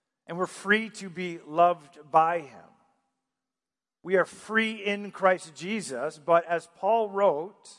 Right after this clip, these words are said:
this freedom that we have must not be used as an opportunity for the flesh or to indulge our sinful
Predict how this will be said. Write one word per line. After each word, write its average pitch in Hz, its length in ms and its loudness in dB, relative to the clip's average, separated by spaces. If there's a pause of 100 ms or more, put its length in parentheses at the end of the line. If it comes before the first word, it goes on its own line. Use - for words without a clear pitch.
(880)
this 170 200 -10
freedom 220 560 -4
that 156 160 -4
we 160 120 -12
have 156 300 -2
must 202 340 -2
not 233 220 -6
be 220 80 -16
used 202 480 -12
as 151 180 -12
an 160 80 -18
opportunity 170 880 -8 (240)
for 196 240 -8
the 165 100 -10
flesh 160 720 -2
or 165 260 0
to 175 380 -12
indulge 165 1120 0
our 156 140 -6
sinful 151 880 -8